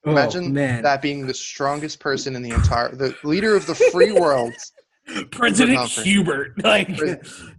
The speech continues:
Speaker 2: President Hubert Humphrey. Yeah, we
Speaker 1: Yeah,
Speaker 2: can't have
Speaker 1: I
Speaker 2: that.
Speaker 1: mean
Speaker 2: So, so we get a good old
Speaker 1: Listen,
Speaker 2: Dick
Speaker 1: Hubert
Speaker 2: Nixon.
Speaker 1: is a strong name. Yeah, o-,
Speaker 2: Yeah.
Speaker 1: old Dickie Nixon.
Speaker 2: That's
Speaker 1: Uh,
Speaker 2: right.
Speaker 1: which I don't understand how Richard and Dick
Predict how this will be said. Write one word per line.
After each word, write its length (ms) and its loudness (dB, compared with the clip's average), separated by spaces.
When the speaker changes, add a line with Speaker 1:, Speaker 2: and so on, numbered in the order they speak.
Speaker 2:
President 340 -8
Hubert 500 -10
Humphrey. 540 -18
Yeah, 180 -2
we 60 0
Speaker 1:
Yeah, 80 -4
Speaker 2:
can't 200 -2
have 140 -2
Speaker 1:
I 20 -4
Speaker 2:
that. 80 -2
Speaker 1:
mean 80 -8
Speaker 2:
So, 340 0
so 140 -4
we 100 0
get 160 2
a 180 0
good 140 0
old 140 4
Speaker 1:
Listen, 420 -4
Speaker 2:
Dick 80 -20
Speaker 1:
Hubert 320 0
Speaker 2:
Nixon. 320 -2
Speaker 1:
is 60 -2
a 40 -8
strong 320 -6
name. 320 -16
Yeah, 160 -6
o-, 160 -6
Speaker 2:
Yeah. 140 -2
Speaker 1:
old 240 -4
Dickie 240 -4
Nixon. 400 -8
Speaker 2:
That's 180 -6
Speaker 1:
Uh, 180 -2
Speaker 2:
right. 120 -8
Speaker 1:
which 300 -4
I 80 2
don't 180 2
understand 480 -2
how 200 -2
Richard 840 -2
and 180 -10
Dick 320 -6